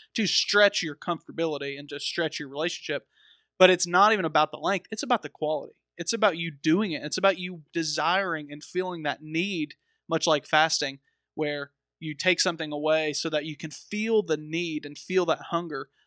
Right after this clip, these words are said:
um, uh, for God. And, and it's the same thing with whatever discipline it is. God just wants you to desire him. He wants you to go deeper into a relationship with him. And that takes practice. And that's why these disciplines, that word discipline is not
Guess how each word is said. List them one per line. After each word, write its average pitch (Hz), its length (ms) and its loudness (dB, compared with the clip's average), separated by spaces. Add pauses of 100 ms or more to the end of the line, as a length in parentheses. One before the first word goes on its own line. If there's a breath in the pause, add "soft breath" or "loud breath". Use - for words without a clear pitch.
(180)
um, 139 500 -4
uh, 143 140 -10 (100)
for 156 180 0
God. 143 380 2
And, 139 140 -8
and 143 120 -10
it's 143 120 -6
the 147 60 -6
same 190 320 0
thing 170 180 -2
with 147 140 -8
whatever 165 340 2
discipline 147 400 -4
it 135 80 -8
is. 131 180 -6
God 190 260 2
just 233 180 -6
wants 165 340 0
you 175 100 -8
to 151 100 -4
desire 143 600 -4
him. - 220 -20
He 156 60 -8
wants 170 340 -4
you 214 60 -8
to 190 60 -6
go 175 140 0
deeper 151 500 -6 (460)
into 165 280 -2
a 151 60 0
relationship 147 500 -2
with 139 140 -8
him. 139 300 -10
And 147 140 -8
that 165 220 -2
takes 170 260 -2
practice. - 800 -4
And 151 100 -10
that's 165 220 0
why 156 320 4 (340 soft breath)
these 151 180 0
disciplines, 160 580 0
that 156 100 -2
word 160 160 0
discipline 160 380 -2
is 143 120 -10
not 156 360 0